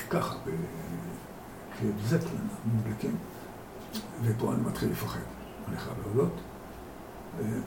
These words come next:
קשה מאוד שלא. שום דבר לא מצליח. אנחנו כבר רעבים ברעב, אנחנו כבר יומיים בלי אוכל, אנחנו עצמאים. אבל זה דברים שאתה לא, לא, לא, לגוף יש איזה מנגנון, אה, את הדברים הפעוטים בסוף.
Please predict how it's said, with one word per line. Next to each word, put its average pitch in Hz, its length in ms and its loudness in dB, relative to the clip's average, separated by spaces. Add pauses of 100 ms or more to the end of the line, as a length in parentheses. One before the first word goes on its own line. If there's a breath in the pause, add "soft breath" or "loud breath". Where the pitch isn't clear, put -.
(140)
קשה - 260 6
מאוד - 220 10
שלא. - 240 4 (1120)
שום - 200 4
דבר 139 200 6
לא 147 80 6
מצליח. - 500 6 (120)
אנחנו - 200 -2
כבר 110 260 2
רעבים 104 440 6
ברעב, - 160 8
אנחנו - 440 -4
כבר 110 100 0
יומיים 110 260 4 (100)
בלי 104 80 8
אוכל, 107 280 2 (300)
אנחנו - 260 2 (500)
עצמאים. - 300 0 (120)
אבל 117 200 4
זה 117 160 8
דברים 139 220 10
שאתה - 220 8
לא, 139 440 12
לא, 135 280 10
לא, 135 80 12 (520 loud breath)
לגוף 113 240 6
יש - 140 4
איזה 123 140 4
מנגנון, 120 460 8
אה, 117 680 4
את - 100 -2
הדברים 127 380 6
הפעוטים 131 880 4
בסוף. - 280 4